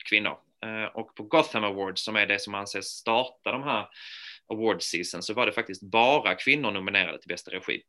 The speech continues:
vilket jag tycker är väldigt roligt. Eh, det kan man väl analysera om det har att göra med att männen tyvärr då, när de har gjort film, så ställer de in sina filmvisningar därför att man kan inte släppa en,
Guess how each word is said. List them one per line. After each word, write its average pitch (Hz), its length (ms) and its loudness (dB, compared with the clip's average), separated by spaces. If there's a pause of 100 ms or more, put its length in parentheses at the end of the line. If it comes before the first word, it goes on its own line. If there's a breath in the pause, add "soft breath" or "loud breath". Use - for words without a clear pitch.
vilket 117 220 -2
jag 131 120 6
tycker 127 180 6
är 120 60 8
väldigt 117 260 6
roligt. 123 560 2
Eh, 117 80 0 (800)
det - 120 -10
kan 120 120 -6
man 117 100 -2
väl 117 100 -4
analysera 113 560 2
om 107 80 -4
det 107 100 6
har 104 180 -2
att 107 60 2
göra 104 220 2
med 101 140 -2
att - 100 -12
männen 98 680 -2 (1160 loud breath)
tyvärr 101 340 4
då, 87 320 4 (220 loud breath)
när 101 100 -6
de 98 140 -4
har 98 80 -2
gjort 95 180 -2
film, - 180 -4
så - 120 -6
ställer 104 240 2
de 104 100 2
in 160 200 6
sina 113 220 0
filmvisningar 95 680 0
därför 90 200 -2
att - 80 -10
man 98 100 -4
kan 98 120 -6
inte 76 100 -12
släppa - 340 -4
en, - 80 -12